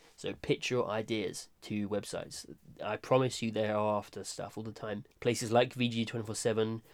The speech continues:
the gamer dot com, they will pay you <laughs> and they are looking for interesting things. So yeah, definitely do it. As an example, just one of my last freelance pieces I did, just 'cause I thought it was interesting. Uh, there was a game called Poop Slinger or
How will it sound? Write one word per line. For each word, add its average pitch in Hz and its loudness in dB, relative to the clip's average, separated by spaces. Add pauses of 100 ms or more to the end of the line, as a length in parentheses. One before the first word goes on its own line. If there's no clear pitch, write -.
(200)
the 123 -2
gamer 113 4
dot 107 0
com, 104 -2 (160)
they 117 -2
will 123 2
pay 156 8
you 139 8 (440)
<laughs> - -14
and 120 4
they 117 10
are 117 10
looking 117 4
for 110 2 (240)
interesting 110 -2
things. 95 -4
So 101 -4
yeah, 110 -2 (100)
definitely 113 -2
do 110 0
it. 95 -2 (220)
As 139 10
an 135 6
example, 165 6 (240)
just 135 0
one 143 12
of 135 8
my 131 10
last 123 10
freelance 143 2
pieces 143 -2
I 143 6
did, 147 4
just - -8
'cause - -10
I 98 -12
thought - -12
it 101 -4
was 101 -4
interesting. 156 2 (480)
Uh, 101 0
there 104 -2
was 107 -2
a - -6
game 113 4
called - -6
Poop 151 4
Slinger 151 4
or 104 -2